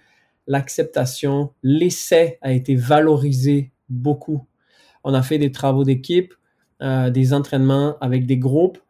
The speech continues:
dans lesquels on valorisait la tentative, on valorisait l'essai,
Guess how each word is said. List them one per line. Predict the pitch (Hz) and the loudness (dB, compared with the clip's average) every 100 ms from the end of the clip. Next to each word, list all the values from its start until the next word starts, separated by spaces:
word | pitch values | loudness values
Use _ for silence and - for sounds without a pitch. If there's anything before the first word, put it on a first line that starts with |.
| _ _ - | _ _ -8
dans | 135 | -2
lesquels | 135 131 147 151 160 165 - | 0 0 0 0 -2 -6 -2
on | 127 | 0
valorisait | 120 143 151 147 151 139 147 156 160 _ _ _ _ | 2 4 6 4 2 2 2 2 -2 _ _ _ _
la | 135 127 | -2 -2
tentative, | - 156 135 131 131 123 104 _ _ - | -2 -2 0 -2 -2 -6 -6 _ _ -4
on | 123 | -2
valorisait | 123 135 135 131 139 139 | 0 0 0 0 2 2
l'essai, | 131 131 123 | 0 -2 -8